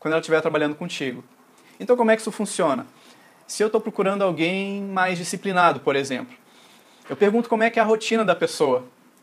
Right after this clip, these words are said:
Vejo se ela fala que escreve num blog semanalmente, escreve mesmo, se ela, é, pratica exercícios regularmente. Todos esses indícios mostram que ela tem disciplina.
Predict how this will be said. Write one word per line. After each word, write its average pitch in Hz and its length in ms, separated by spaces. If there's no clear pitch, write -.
Vejo 160 200
se - 160
ela 156 520
fala 160 200
que 147 180
escreve 170 520
num 160 140
blog 151 320
semanalmente, 156 760
escreve 147 440
mesmo, 139 420
se - 140
ela, 143 260
é, 123 260
pratica 147 340
exercícios 147 800
regularmente. 156 840
Todos 214 200
esses 220 240
indícios 170 480
mostram 175 360
que - 80
ela 185 140
tem 185 320
disciplina. 170 580